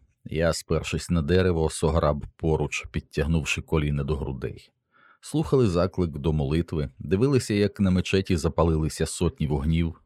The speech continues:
коли запали сутінки. Тепер вона мерехтіла в темряві, наче діамант.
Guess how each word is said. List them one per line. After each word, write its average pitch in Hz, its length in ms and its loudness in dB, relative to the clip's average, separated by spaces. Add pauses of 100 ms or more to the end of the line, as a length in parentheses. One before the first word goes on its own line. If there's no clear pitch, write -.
(100)
коли 76 280 2
запали 67 460 -2
сутінки. - 640 -12 (720)
Тепер 82 280 0
вона 80 280 2
мерехтіла 78 580 0
в 69 80 -6
темряві, 80 500 0
наче 71 380 -2
діамант. 67 760 -6